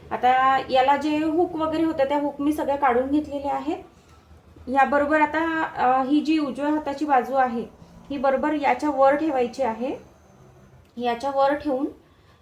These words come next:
इथून पूर्ण याला डबल स्टिच करून घ्यायचं आहे. म्हणजे हे डबल स्टिच केल्यानंतर याला हे पॅक होईल आणि हे पॅक झाल्यानंतर आपण पुढचं फ्रंट ओपनिंगचं कट करून ते पुढचं तुम्हाला मी सांगते.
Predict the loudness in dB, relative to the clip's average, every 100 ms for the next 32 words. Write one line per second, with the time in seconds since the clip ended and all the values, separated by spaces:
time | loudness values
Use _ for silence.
0 | _ -8 2 2 4 2 2 2 0 0
1 | 0 -2 -6 -8 -4 -2 0 -2 -2 -6
2 | -4 -2 -2 0 0 -2 -4 -8 -6 -4
3 | -2 -2 -2 -2 0 0 -2 -8 -20 -16
4 | -6 -4 0 0 0 2 0 0 -12 -20
5 | -6 -2 2 2 2 -2 0 0 0 -2
6 | -2 -2 -2 -2 -4 -8 -4 -4 -2 -2
7 | 0 0 -4 0 0 0 -2 -2 -2 -4
8 | -2 -2 -2 -2 -2 0 -2 -2 -2 -4
9 | -18 -8 -6 -4 -4 -4 -4 -4 -2 -2
10 | -2 -4 -8 -4 -4 -4 -10